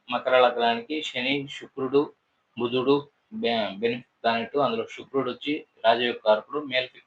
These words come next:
ప్లానెట్ వచ్చి చంద్రుడు, కుజుడు, రవి వచ్చి అష్టమాధిపత్యం వచ్చి రావడం చేత రవి న్యూట్రల్ ప్లానెట్ అన్నమాట. So, తదుపరి మనం కుంభలగ్నం గురించి బెనిఫిక్ ప్లానెట్, మెయిన్, ఆ, ప్లానెట్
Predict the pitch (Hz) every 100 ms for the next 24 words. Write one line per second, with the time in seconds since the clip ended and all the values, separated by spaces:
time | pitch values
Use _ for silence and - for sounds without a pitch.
0 | - 120 117 110 - 101 - 117 117 120
1 | 156 - 110 123 147 - _ _ _ -
2 | 117 131 139 139 117 120 127 143 - 120
3 | - 139 131 117 117 - 117 117 - 98
4 | 107 104 110 117 113 104 - 160 117 120
5 | 165 196 123 117 - - - - - _
6 | - - - _ _ _ _ _ - 117
7 | 120 131 135 127 127 151 - 131 131 123
8 | 120 110 107 104 - 196 214 _ _ _
9 | _ _ _ 110 120 120 110 - 120 117
10 | 117 151 117 113 107 _ _ _ - -
11 | - - 110 110 107 175